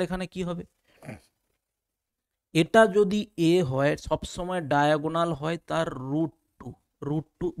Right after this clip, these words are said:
গুণ হয়। তাহলে এখানে তোমাকে already দেওয়া আছে কারোর ডায়াগোনাল টেন রুট টু। ওকে, তাহলে ডায়াগোনাল যদি টেন রুট টু হয়, তার মানে আমি বলতে পারি ওর একটা বাহুর দৈর্ঘ্য কত? ওর একটা বাহুর দৈর্ঘ্য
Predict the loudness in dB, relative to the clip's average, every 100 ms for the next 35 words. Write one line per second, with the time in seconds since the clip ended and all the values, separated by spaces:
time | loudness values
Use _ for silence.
0 | 0 0 0 -8 -20 _ _ _ _ _
1 | _ -4 -2 0 -2 -2 -4 -4 -4 -4
2 | -4 0 2 2 4 2 2 2 2 4
3 | 6 6 6 4 0 -8 -4 -2 -2 -2
4 | 0 4 4 2 -2 -4 -8 _ _ _
5 | _ _ 0 4 6 4 0 -2 -2 -6
6 | -14 -16 _ _ _ _ _ _ _ -8
7 | -6 -6 -10 _ _ _ _ 0 2 6
8 | 6 6 4 0 0 -4 -2 0 0 0
9 | -2 -2 -4 0 -2 -2 -4 -4 -6 -4
10 | -4 -2 -4 -2 -2 0 0 0 -2 2
11 | 2 2 -2 -2 -2 -2 -4 -4 -6 -6
12 | _ _ _ -4 -2 -2 -4 -4 -2 -2
13 | -4 -4 -4 -2